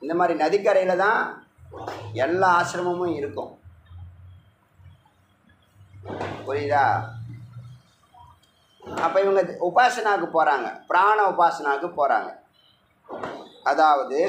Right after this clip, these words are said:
சந்நியாச வானப்பிரஸ்த ஆசிரமங்களுள் ஒன்றை பெறும் ஒருவன், இந்த சொல்லுக்கு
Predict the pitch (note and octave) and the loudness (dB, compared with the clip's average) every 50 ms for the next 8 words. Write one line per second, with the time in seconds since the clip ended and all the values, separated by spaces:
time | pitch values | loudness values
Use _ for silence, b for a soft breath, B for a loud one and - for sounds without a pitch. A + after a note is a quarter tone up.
0 | F3 - D3 D3 F3 G3+ G#3 G#3 G3+ F3 - F#3 E3+ D#3 D3+ D3 D#3+ F3 F3+ - | 0 0 0 0 2 4 4 4 4 4 4 2 2 4 4 4 4 2 0 0
1 | - - D#3+ C#3+ - - D3+ C#3+ C3+ C3+ C3 C#3 C3+ C3+ C3+ C3 B2+ B2+ C3 C#3+ | 0 -2 -4 -4 -2 0 2 2 2 2 0 -2 -2 -2 -2 -2 -4 -2 0 0
2 | E3+ F#3+ D#3+ C#3 C3 C3+ C3+ D3 D#3+ D#3+ D#3 - B2 B2 C#3 C#3 C3 B2 A#2+ A#2+ | 0 0 2 0 0 0 -2 -2 -2 -2 -2 -2 -4 -2 -2 -2 -2 -2 -2 0
3 | B2 C3 D#3+ F3+ D#3+ - - - - - - _ _ _ - - E3 E3+ E3+ D#3 | 0 2 2 2 0 -2 -6 -10 -14 -20 -20 _ _ _ -6 -2 0 0 0 0
4 | - - D3 E3 F#3 G#3 A3+ A3+ A3 - F3+ | 0 0 0 0 2 2 0 0 -2 -2 0